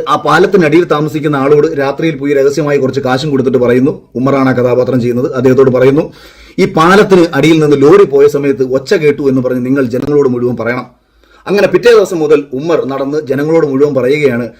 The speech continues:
ഈ പാലത്തിൻ്റെ അടി, ഈ പാലത്തിലൂടെ ലോറി പോയ സമയത്ത്, വലിയ വാഹനങ്ങൾ പോയ സമയത്ത് അതിൻ്റെ കുലുങ്ങുന്ന സൗണ്ട് ഞാൻ കേട്ടു, ഈ പാലം പൊളിയും,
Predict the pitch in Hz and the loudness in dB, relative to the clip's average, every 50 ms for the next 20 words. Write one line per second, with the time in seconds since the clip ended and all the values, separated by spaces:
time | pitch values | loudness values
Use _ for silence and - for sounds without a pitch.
0 | _ _ - 131 147 147 - 127 123 139 151 160 160 160 147 135 127 127 131 123 | _ _ -4 -4 -4 -2 -4 -4 -2 0 0 0 0 -2 -2 0 2 2 0 0
1 | 127 127 131 151 165 - 160 151 143 135 123 120 131 156 160 139 123 120 123 117 | 0 0 0 0 0 0 0 2 2 2 4 4 4 2 2 2 2 2 2 2
2 | 127 123 123 117 98 120 113 110 120 120 120 131 139 143 131 127 131 147 160 160 | 2 -2 -2 -2 -2 -4 -2 -2 -2 0 2 2 4 4 4 4 2 2 2 2
3 | 156 151 139 - 123 123 123 123 123 117 123 117 123 123 113 - - _ _ _ | 2 2 0 2 2 0 0 0 -4 -6 -6 -4 -2 -2 -4 -4 -8 _ _ _
4 | _ _ _ 107 123 131 135 127 123 - - 131 135 156 170 175 160 143 - 120 | _ _ _ -4 0 2 2 2 0 0 0 0 0 2 2 2 2 0 0 0
5 | 123 147 160 156 143 127 120 117 120 104 120 110 120 127 127 120 120 131 151 151 | 0 0 2 0 0 0 0 0 -2 -2 -2 -2 -2 -2 0 0 0 2 2 0
6 | 135 120 131 135 123 - | 0 2 2 2 0 0